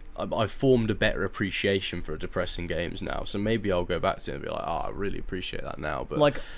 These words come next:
Speaker 1: at the time, it fucking, I remember closing the game and thinking,
Speaker 2: <laughs>
Speaker 1: "Thank God I've stopped playing that."
Speaker 2: Yeah, no, no, no.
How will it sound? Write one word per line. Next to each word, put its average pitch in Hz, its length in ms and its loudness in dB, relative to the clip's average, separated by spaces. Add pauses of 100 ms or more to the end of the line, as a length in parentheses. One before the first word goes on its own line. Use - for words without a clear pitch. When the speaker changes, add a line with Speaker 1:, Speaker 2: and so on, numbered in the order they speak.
(140)
Speaker 1:
at 110 80 2
the 110 60 0
time, 107 340 2
it - 100 -4
fucking, - 520 -2 (360)
I - 60 2
remember 151 200 8
closing 120 380 4
the 113 100 6
game 98 280 2
and 101 100 4
thinking, 98 340 4
Speaker 2:
<laughs> - 40 -6
Speaker 1:
"Thank 98 400 0
God 90 260 2
I've - 140 -6
stopped - 260 -2
playing - 360 -2
that." - 180 -2
Speaker 2:
Yeah, 147 240 12
no, 156 180 10
no, 147 160 8
no. 117 240 6